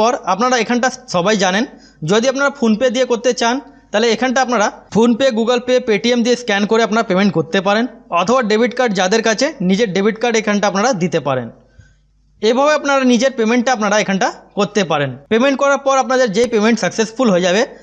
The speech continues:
আপনারা নিজের অ্যাপ্লিকেশন ফর্মটা আপনারা ডাউনলোড করে বা প্রিন্ট আউট করে রেখে নেবেন। কেন আপনারা, যেমন আপনাদের বলেছিলাম, এটা আপনাদের ইন্টারভিউ সময় আপনাদের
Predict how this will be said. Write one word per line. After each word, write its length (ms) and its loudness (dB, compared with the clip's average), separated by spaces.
আপনারা 260 0
নিজের 220 2
অ্যাপ্লিকেশন 500 -2
ফর্মটা 340 0
আপনারা 200 0
ডাউনলোড 400 2
করে 120 2
বা 60 0
প্রিন্ট 260 0
আউট 200 0
করে 100 2
রেখে 200 -2
নেবেন। 260 -2
কেন 200 0
আপনারা, 220 2
যেমন 260 2
আপনাদের 320 -2
বলেছিলাম, 380 0
এটা 120 0
আপনাদের 280 0
ইন্টারভিউ 340 2
সময় 280 0
আপনাদের 280 0